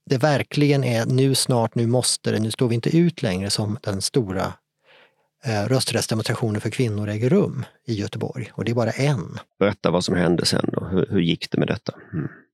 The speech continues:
Speaker 1: Ja, det som händer är ju att en fle-, flera saker naturligtvis händer samtidigt. Det är demonstrationer för kvinnlig rösträtt, det är ryska revolutionen som skakar om, eh, det är hungerdemonstrationer. Så de sista konservativa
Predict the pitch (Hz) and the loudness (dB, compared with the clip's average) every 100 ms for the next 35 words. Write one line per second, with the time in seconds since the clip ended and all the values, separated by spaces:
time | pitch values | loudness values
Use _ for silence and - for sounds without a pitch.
0 | _ _ _ - - 143 147 135 156 147 | _ _ _ -14 -2 4 4 6 6 6
1 | 120 135 156 127 123 120 - 117 - 160 | 4 4 4 4 4 2 0 -2 0 0
2 | 135 120 - - 147 135 123 104 - 107 | 0 -2 -4 2 4 4 2 0 -2 -4
3 | 104 107 113 - 101 104 - 120 - 131 | -4 -6 -6 -4 -4 -2 -2 -2 -2 -2
4 | 107 - - - 113 104 110 - 113 113 | -2 -4 -6 -2 -2 0 -2 -2 -2 0
5 | 107 107 - 110 107 131 - - 127 120 | -2 -4 -2 -2 0 0 0 0 0 0
6 | - 107 98 117 - - 107 113 104 120 | -4 -2 0 0 -2 -2 -4 -2 -2 -2
7 | - 139 123 135 170 151 131 - 120 127 | 2 2 4 4 4 2 0 0 0 2
8 | 117 147 156 107 - _ _ _ - 110 | 2 4 4 2 -4 _ _ _ -6 -4
9 | 107 _ _ - 117 101 98 - - 143 | -6 _ _ -6 -2 -2 -4 -6 2 2
10 | 117 113 110 - 101 - 110 107 123 117 | 2 0 0 -2 -2 0 0 0 -2 -2
11 | - - - - - _ - 147 139 160 | -10 -20 -18 -20 -20 _ 2 2 4 2
12 | - 113 - 120 101 113 110 127 110 107 | 0 -4 0 -2 0 -2 -2 0 0 0